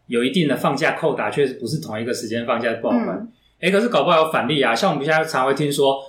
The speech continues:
Speaker 1: 每逢连假高速公路就塞爆。如果我们有给了一些宽松的标准的话，有，就有机会高速公路不要塞爆啊。有的人放这个时候，有的人放那个时候，就不会塞爆。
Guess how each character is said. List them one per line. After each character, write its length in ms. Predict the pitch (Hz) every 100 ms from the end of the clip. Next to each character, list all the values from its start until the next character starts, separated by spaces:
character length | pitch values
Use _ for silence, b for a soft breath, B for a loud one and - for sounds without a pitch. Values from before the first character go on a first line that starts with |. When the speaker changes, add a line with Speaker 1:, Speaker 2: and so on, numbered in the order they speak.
| B
Speaker 1:
每 220 | 131 131
逢 220 | - 131 135
连 200 | 127 139
假 320 | 156 127 120
高 180 | 135 135
速 100 | 135
公 120 | 131
路 40 |
就 80 | 135
塞 240 | 135 120 117
爆。 460 | 117 104 - - _ _ _ -
如 160 | 147
果 120 | 196 202
我 120 | 143
们 140 | 135
有 240 | 127 120 117
给 180 | 127
了 40 | 123
一 80 | 143
些 180 | 156
宽 220 | - 151 147
松 140 | 151
的 100 | 139
标 240 | 139 131
准 200 | 135 117
的 120 | 104 107
话， 160 | 131
有， 160 | 113 110
就 180 | 110 135
有 40 |
机 160 | 113 135
会 80 | 139
高 140 | 127
速 100 | 131
公 80 | 131
路 60 |
不 100 | 131
要 80 | 127
塞 220 | 120 113 110
爆 180 | 120 101
啊。 80 |
有 140 | 107 117
的 100 | 120
人 80 | 120
放 160 | 147
这 80 | 123
个 80 | 101
时 60 | 135
候， 60 |
有 100 | 120
的 80 | 104
人 100 | 107
放 180 | 123 117
那 60 |
个 80 | 117
时 160 | 101 110
候， 80 | 104
就 80 |
不 100 | 107
会 120 | 107 104
塞 180 | 104 95
爆。 320 | 95 -